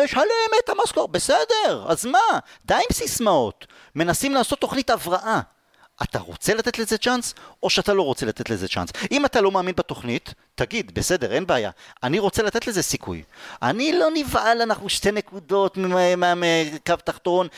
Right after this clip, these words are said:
עכשיו, בעוד חודש, בעוד שנה, עזוב. בוא, אנחנו עכשיו, שוב, אנחנו בסגל קצר,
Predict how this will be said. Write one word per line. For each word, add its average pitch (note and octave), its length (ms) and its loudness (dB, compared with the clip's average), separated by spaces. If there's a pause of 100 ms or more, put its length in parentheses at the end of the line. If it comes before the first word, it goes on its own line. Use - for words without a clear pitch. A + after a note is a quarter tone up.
(160)
עכשיו, F#3 500 0
בעוד E3 220 2
חודש, G3+ 320 0
בעוד E3 200 0
שנה, D#3 240 0
עזוב. F3 760 0 (300)
בוא, B3 360 2
אנחנו D3+ 320 0
עכשיו, A#3 240 2
שוב, A3+ 260 0
אנחנו A#2+ 300 -2 (300)
בסגל A#2+ 760 0
קצר, C3 420 -2